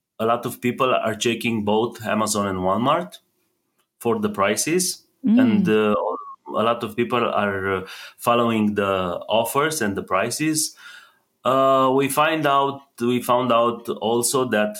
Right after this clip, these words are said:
Speaker 1: the main categories they are buying in Walmart are, uh, groceries. Most of the
Speaker 2: Mm-hmm.
Speaker 1: people said that, that, uh, groceries in Walmart, uh, um, it's much better than Amazon Fresh.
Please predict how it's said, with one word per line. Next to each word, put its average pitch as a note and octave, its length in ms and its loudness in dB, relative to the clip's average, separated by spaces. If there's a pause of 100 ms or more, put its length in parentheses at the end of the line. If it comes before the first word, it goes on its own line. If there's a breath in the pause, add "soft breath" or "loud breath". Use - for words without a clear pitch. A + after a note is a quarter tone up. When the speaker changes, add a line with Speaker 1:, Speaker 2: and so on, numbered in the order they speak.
Speaker 1:
the G2 560 -2
main A2+ 280 0
categories B2 1000 0 (400)
they A2 100 -2
are G#2+ 140 2
buying G#2+ 480 0
in G2+ 360 -2
Walmart A2 680 0 (100)
are, F#2+ 640 -2
uh, - 40 -10
groceries. E3+ 920 0 (600)
Most A2+ 340 0
of G2+ 100 2
the A2 60 4
Speaker 2:
Mm-hmm. G#2+ 60 -2
Speaker 1:
people A2+ 240 0
said A2 320 0
that, G#2+ 360 -6 (500 loud breath)
that, G#2 300 -2
uh, G2+ 320 2
groceries G#2+ 600 2
in G#2 80 2
Walmart, G#2+ 640 0
uh, G2 1000 -4
um, F#2 680 -2 (260)
it's A2 440 0
much G#2+ 300 0
better G#2 320 2
than G2+ 480 0
Amazon F#2+ 400 0
Fresh. - 580 0